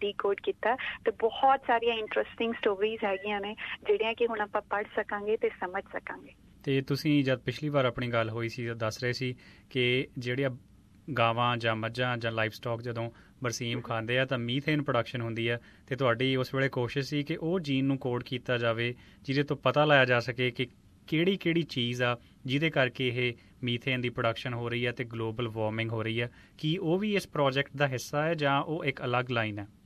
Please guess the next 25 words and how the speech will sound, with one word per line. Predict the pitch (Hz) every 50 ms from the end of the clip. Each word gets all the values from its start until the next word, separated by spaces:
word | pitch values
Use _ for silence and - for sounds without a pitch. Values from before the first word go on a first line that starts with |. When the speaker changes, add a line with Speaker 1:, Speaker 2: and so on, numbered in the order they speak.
| - - - - - - - - - - - 240
Speaker 1:
ਨਹੀਂ | 247 254 262
ਜੀ, | 254 - 254 254
ਨਹੀਂ, | 247 220 220 226 220
ਬਿਲਕੁਲ। | 226 208 202 - 254 247 262
ਅਹ, | - - 214 214 208 208 -
ਇਹ | 233 254 269
ਪ੍ਰੋਜੈਕਟ | - - 247 226 226 - 254 247 -
actually | 233 226 - - 240 240 247 -
ਬਹੁਤ | 214 208 233 226 - 254
ਵੱਡਾ | 220 - - 233 214 - 220 220
ਨੈਟਵਰਕ, | 226 214 196 196 - - 202 214 214 214 208 -
ਬਹੁਤ | - 208 214 226 - -
ਵੱਡਾ | 208 - 214 202
ਜਿਗਸਾ | - 208 - - - 214 208 208
ਪਜ਼ਲ | - 214 196 180 - 185 180 185
ਹੈ, | 185
ਜਿਹੜਾ | 185 - 190 196 208
ਕਿ | - 262
ਬਹੁਤ | 247 - - 196 - 233 233 -
ਸਾਰੀਆਂ | 247 226 214 214 233 233
ਚੀਜ਼ਾਂ | 233 - 233 208 - 220 208 202
ਨੂੰ, | 202 220 262
ਅਹ, | - - - - - - - - 214 214 208
ਹੁਣ | 202 226 226 233
ਸੋਲਵ | 226 - - 208 202 208